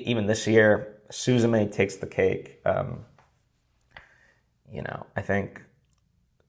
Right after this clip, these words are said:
I, I just love movies that are out of the box, inventive, and certainly, you know, uh, both Spider-Man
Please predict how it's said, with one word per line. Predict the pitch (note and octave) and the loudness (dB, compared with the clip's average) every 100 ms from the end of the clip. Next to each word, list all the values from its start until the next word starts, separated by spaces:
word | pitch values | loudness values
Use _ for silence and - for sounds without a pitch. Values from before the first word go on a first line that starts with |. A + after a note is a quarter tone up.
| _ _ _ _ _ _ _ _ _ _ _ | _ _ _ _ _ _ _ _ _ _ _
I, | A#2+ | 0
I | B2+ C#3 | 4 4
just | D#3+ F3 | 4 0
love | C3+ C#3+ C#3 | 6 8 8
movies | B2 A#2+ A#2+ A2+ | 4 0 0 4
that | G#2 G2 - | 4 4 2
are | G2 F#2 F2 - | 4 6 2 2
out | A2 | 2
of | |
the | A2 | 4
box, | G2+ G2+ G2+ - | 6 4 4 -2
inventive, | G2+ G#2 G2 G2 | -2 0 0 -2
and | F#2+ G2+ | -2 0
certainly, | - D3 G#2 A#2+ A2+ G#2+ - - _ _ _ _ _ _ _ _ _ - | 6 6 6 2 2 0 -6 -20 _ _ _ _ _ _ _ _ _ -16
you | - E2+ | -10 -6
know, | G#2+ E2 - - _ - | -6 -6 -12 -16 _ -10
uh, | G2 E2+ D2+ - - - _ _ _ _ _ _ - | -8 -8 -8 -10 -14 -18 _ _ _ _ _ _ -10
both | A2+ B2 A#2 A2+ - - _ _ _ _ _ - | 2 6 6 6 -6 -20 _ _ _ _ _ -4
Spider-Man | - - B2 A2+ A2+ A2 G#2+ - | -2 4 6 6 4 4 2 -2